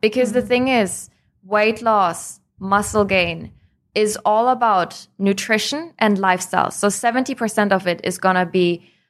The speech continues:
Speaker 1: dependent, um, on it. Only thirty percent of training.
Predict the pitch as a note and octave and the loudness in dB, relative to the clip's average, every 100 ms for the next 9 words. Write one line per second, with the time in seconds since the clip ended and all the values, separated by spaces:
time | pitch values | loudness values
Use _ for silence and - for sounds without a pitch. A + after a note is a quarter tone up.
0 | _ G3 G3 G#3 F#3 E3+ D#3+ D#3 _ _ | _ -4 0 0 2 0 0 -8 _ _
1 | _ _ _ _ - F3+ E3 D#3 D#3+ - | _ _ _ _ 0 2 2 0 -8 -2
2 | F3+ E3+ C3+ - _ _ _ _ - A3+ | 0 0 -4 -10 _ _ _ _ -2 2
3 | A#3 A3+ A3 A3 G#3+ G#3+ G#3 G3 F#3+ E3+ | 4 2 0 0 0 0 -4 -2 -2 -2
4 | - - E3 - | -2 -4 -4 -6